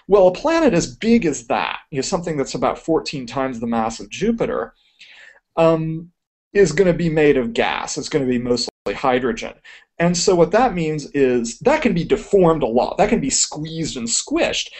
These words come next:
And so basically what happened is the, the force on the near side versus the force on the far side ripped off a chunk,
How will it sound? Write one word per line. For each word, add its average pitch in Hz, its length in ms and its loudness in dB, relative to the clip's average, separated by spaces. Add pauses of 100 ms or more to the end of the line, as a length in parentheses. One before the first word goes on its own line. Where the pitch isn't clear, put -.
(140)
And 196 100 0
so 214 160 6
basically 262 440 2
what 151 180 2
happened 190 400 -2
is 117 340 -2 (460)
the, 160 360 4
the 156 140 0
force 220 380 4
on 160 160 2
the 156 80 0
near 220 280 2 (140)
side 147 360 2
versus 175 280 -2
the 143 80 -4
force 180 320 0
on 143 100 -2
the 127 80 -4
far 277 300 4
side 151 240 2 (240)
ripped 269 600 0
off 233 480 2
a - 180 -6
chunk, - 720 2